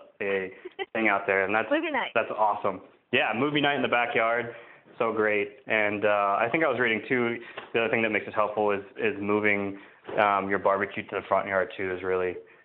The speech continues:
Speaker 1: really something that, that
Speaker 2: Yeah.
Speaker 1: helps with that. So to make it visible
Speaker 2: Yeah.
Speaker 1: and let people know that you're, you're welcome. So.
Speaker 2: That you're in the neighborhood. Yeah,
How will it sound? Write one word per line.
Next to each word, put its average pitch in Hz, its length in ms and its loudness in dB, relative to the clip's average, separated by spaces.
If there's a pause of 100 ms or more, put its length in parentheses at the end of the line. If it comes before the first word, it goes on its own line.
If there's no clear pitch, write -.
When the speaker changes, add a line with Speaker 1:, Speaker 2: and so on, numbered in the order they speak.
(180)
Speaker 1:
really 98 220 0
something 95 260 -4
that, 92 120 2
that 180 40 -2
Speaker 2:
Yeah. 175 240 4
Speaker 1:
helps 98 300 2
with 104 140 -8
that. 98 260 2 (300)
So - 180 -4 (800)
to 113 80 -4
make 104 180 2
it 101 60 0
visible 101 380 2
Speaker 2:
Yeah. 101 60 0
Speaker 1:
and 98 80 -2
let 101 160 -2
people 101 220 -6
know 95 180 0
that 95 100 -2
you're, 95 240 -4 (260)
you're 104 100 -4
welcome. 101 380 -2 (840)
So. - 80 -8
Speaker 2:
That 208 80 0
you're 214 120 2
in 214 60 0
the 202 80 0
neighborhood. 214 600 2
Yeah, 196 100 -4